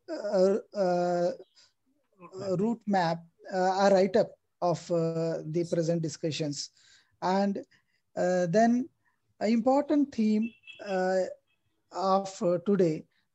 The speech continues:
that is psychological well-being, is dealt, uh, by the organizers very well. It was a timely work.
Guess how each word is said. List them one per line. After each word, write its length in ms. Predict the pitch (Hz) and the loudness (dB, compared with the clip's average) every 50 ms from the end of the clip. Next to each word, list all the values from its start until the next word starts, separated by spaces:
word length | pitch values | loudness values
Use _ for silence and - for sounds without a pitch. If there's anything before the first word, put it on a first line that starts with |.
| _ - | _ 0
that 140 | 190 185 185 | 0 0 0
is 120 | 170 170 | -2 -2
psychological 640 | - 180 175 170 170 202 196 185 170 170 165 180 170 | -2 -2 -2 0 0 -2 -2 -2 -2 -4 -6 -4 -2
well-being, 540 | 165 170 165 165 156 160 160 160 165 170 165 - _ _ _ _ _ | 0 0 0 0 0 -2 -2 -2 -4 -6 -8 -12 _ _ _ _ _
is 280 | 180 170 170 170 165 165 | -4 -2 -2 -2 -2 -4
dealt, 500 | 170 156 185 185 220 254 254 233 - - | -4 0 2 2 2 2 0 -4 -6 -4
uh, 160 | 185 180 180 | -4 -2 -2
by 240 | 170 175 175 175 175 | -2 -2 0 0 0
the 120 | 160 170 165 | 0 0 0
organizers 800 | 160 160 156 156 175 165 165 165 160 156 165 175 170 170 - - - _ _ _ _ _ _ _ _ _ - | 0 0 -2 -2 -4 -2 -2 -2 -2 0 0 0 0 0 -2 -8 -14 _ _ _ _ _ _ _ _ _ -14
very 360 | 160 156 175 196 208 254 277 | -6 -2 0 2 2 2 2
well. 260 | 247 233 208 208 220 247 - _ _ _ _ _ _ _ _ | 2 2 0 0 0 -4 -10 _ _ _ _ _ _ _ _
It 140 | - 170 160 | -12 -6 -4
was 300 | 170 170 170 170 170 170 | -2 0 0 0 0 -2
a 60 | 170 | -2
timely 460 | 170 170 175 185 190 196 202 208 226 214 | -2 0 0 0 0 0 0 0 0 0
work. 300 | 185 175 175 170 170 | 2 0 0 0 -2